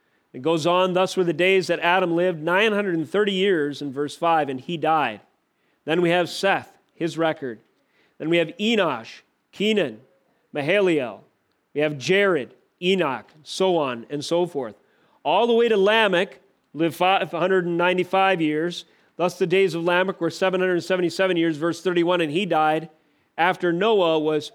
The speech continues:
five hundred years old, Noah fathered Shem, Ham, and Japheth. And then we have a record of the historic conditions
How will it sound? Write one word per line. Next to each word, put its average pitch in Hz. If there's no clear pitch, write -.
five 185
hundred 202
years 196
old, 156
Noah 180
fathered 156
Shem, 196
Ham, 170
and 170
Japheth. 156
And 139
then 170
we 175
have 170
a 165
record 185
of 160
the 151
historic 190
conditions 165